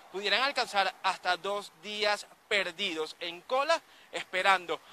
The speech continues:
para poder surtir de gasolina sus vehículos. Nosotros a esta hora nos encontramos específicamente en las inmediaciones del distribuidor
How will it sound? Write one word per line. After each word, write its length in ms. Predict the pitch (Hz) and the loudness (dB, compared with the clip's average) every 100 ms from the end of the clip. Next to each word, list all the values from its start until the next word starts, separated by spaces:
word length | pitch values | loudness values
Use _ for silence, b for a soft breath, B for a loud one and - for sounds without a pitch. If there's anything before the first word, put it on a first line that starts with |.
| B | B
para 300 | 180 185 196 185 | 4 6 6 2
poder 280 | 175 165 | 0 -4
surtir 480 | 165 185 190 202 185 185 | -6 -12 -10 -6 -4 -4
de 120 | 190 | -2
gasolina 640 | 180 170 165 185 185 185 | -2 -4 -6 -6 -4 -6
sus 380 | - 220 214 - - - - | -6 -8 -8 -8 -16 -10 -4
vehículos. 560 | 160 143 - 127 135 - B B | -2 -4 -10 -12 -14 -16 B B
Nosotros 560 | 175 220 226 269 262 - | -6 -2 0 2 2 0
a 160 | 185 190 | 0 0
esta 340 | 214 - 226 | 0 0 2
hora 340 | 208 196 196 233 _ _ _ - - - | 2 2 2 2 _ _ _ -20 -20 -18
nos 180 | 180 175 | -10 -6
encontramos 640 | 180 175 170 170 180 208 - | -6 -4 -4 0 0 -2 -4
específicamente 1120 | 202 - 160 202 214 196 156 170 170 214 202 B B | -6 -6 -12 -12 -6 -2 -2 -4 -4 -2 -4 B B
en 80 | 165 | -4
las 160 | 175 170 | -2 -2
inmediaciones 720 | 175 165 170 - 180 185 180 | -6 -4 -4 -6 -6 -8 -8
del 180 | 190 170 | -8 -8
distribuidor 560 | 160 165 156 160 170 | -12 -12 -6 -4 -4